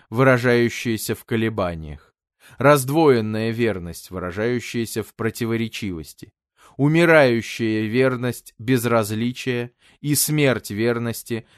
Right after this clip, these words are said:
выражающаяся в приверженности безбожным идеалам. Ощущение или чувство вины — это осознание нарушения нравов.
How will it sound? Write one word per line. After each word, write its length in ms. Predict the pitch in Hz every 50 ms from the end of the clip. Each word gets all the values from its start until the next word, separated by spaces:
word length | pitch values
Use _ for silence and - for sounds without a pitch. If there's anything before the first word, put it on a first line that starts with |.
| _ -
выражающаяся 1080 | 113 127 139 135 131 113 123 127 127 123 123 117 - - - 127 120 120 - - 120 113
в 140 | - - -
приверженности 920 | - 127 127 123 127 123 117 110 104 110 107 107 107 107 101 - - - 104
безбожным 840 | 104 113 120 113 104 101 101 101 104 95 90 90 95 95 95 95 -
идеалам. 680 | 104 95 95 101 95 90 82 76 73 73 76 78 - _ _ _ _ _ _ _ _ _ _ _ _ _ _ _ _ _ _ - - - -
Ощущение 880 | 123 127 - - 160 160 - - - 196 202 196 160 135 127 117 113 117
или 280 | 139 131 123 123 123
чувство 480 | 123 - - 135 117 - - - 104 104
вины — 300 | 113 127 139 165 190 196 -
это 200 | 131 131 - 139
осознание 960 | - 143 135 - - 139 131 123 123 127 135 143 156 160 156 151 147 139 139 -
нарушения 920 | 127 120 110 101 95 - - - 98 95 98 101 104 101 104 101 98 -
нравов. 580 | 104 101 90 87 78 76 - - - - _